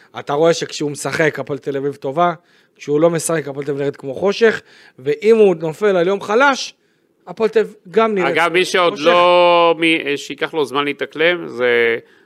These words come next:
Speaker 2: מאביס צ'יבוטה.
Speaker 1: צ'יב-, אני חושב שצ'יבוטה, לדעתי, חיזוק טוב. אני חושב שהוא חיזוק טוב, הוא לא מוצא את עצמו עדיין.
Speaker 2: כי השיטה לא מתאימה לו.
Speaker 1: ו-,
Speaker 2: השיטה לא
Speaker 1: ואין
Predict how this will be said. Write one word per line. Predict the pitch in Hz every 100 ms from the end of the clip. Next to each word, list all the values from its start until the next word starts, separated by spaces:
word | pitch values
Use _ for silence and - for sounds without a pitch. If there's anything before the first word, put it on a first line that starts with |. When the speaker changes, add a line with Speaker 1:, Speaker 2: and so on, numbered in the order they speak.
| _
Speaker 2:
מאביס | 131 135 147 139 - - - _ _ _
צ'יבוטה. | - 110 147 156 170 170 -
Speaker 1:
צ'יב-, | 156 156
אני | 180 262 302
חושב | 240 233 233
שצ'יבוטה, | 220 - 175 196 196 175 160 147
לדעתי, | 143 143 143 147
חיזוק | 131 123 -
טוב. | 110 - _ _ _ 127
אני | 127 135
חושב | 151
שהוא | 170 156 139 135 127
חיזוק | 139 143 -
טוב, | - 220 220 180 _ _ _ -
הוא | 143
לא | 196 220
מוצא | 202 190
את | 165
עצמו | - 160 156
עדיין. | 160 185 220
Speaker 2:
כי | 165
השיטה | 175 247 392 403
לא |
מתאימה | 302 302 285 294
לו. | 269 180
Speaker 1:
ו-, | 147 170 185 185 180 185
Speaker 2:
השיטה | 185 247 285 277
לא |
Speaker 1:
ואין | 240